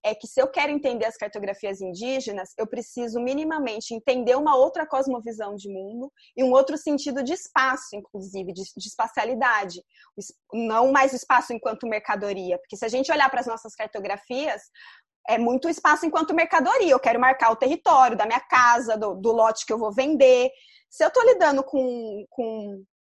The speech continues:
com uma etnia que tem uma outra visão de mundo, de espaço, né? Então, os motivos,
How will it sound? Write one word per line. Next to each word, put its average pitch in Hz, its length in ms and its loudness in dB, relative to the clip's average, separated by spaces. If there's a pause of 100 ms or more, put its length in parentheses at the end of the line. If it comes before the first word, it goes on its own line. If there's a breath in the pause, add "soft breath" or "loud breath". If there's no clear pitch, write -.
(840)
com 220 200 -8
uma 226 140 -6
etnia 208 520 -6
que 233 120 -12
tem 233 240 -2
uma 220 200 4
outra 349 320 2
visão 262 360 0
de 202 140 -6
mundo, 208 340 -6
de 185 180 -14
espaço, 233 800 -2 (160)
né? 190 160 -6
Então, 254 300 2
os 262 120 -2
motivos, 302 720 0